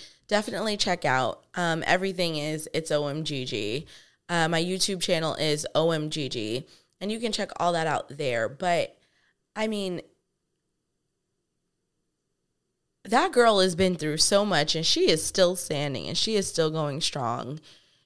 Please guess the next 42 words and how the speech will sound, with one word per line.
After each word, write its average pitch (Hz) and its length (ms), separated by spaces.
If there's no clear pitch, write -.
And 190 240
I 196 200
think 196 260
that 180 120
that 165 200
is 165 140
pretty 170 400
frickin' 151 680
awesome. 107 680
And 165 540
I'm 175 220
so 175 300
grateful. 151 420
Danny, 175 500
I 185 200
know 170 200
I 160 160
thank 160 320
you, 165 120
like, 147 280
every 160 240
five 139 240
seconds, - 380
but 160 140
thank 190 200
you 220 80
so 170 260
much, 127 300
because 170 320
you 226 140
could 262 120
have 240 80
given 208 240
that 175 220
ticket 180 320
to - 200
anybody, 160 520
or 170 180
you 180 200
could 226 180
have, 185 300
like, 180 220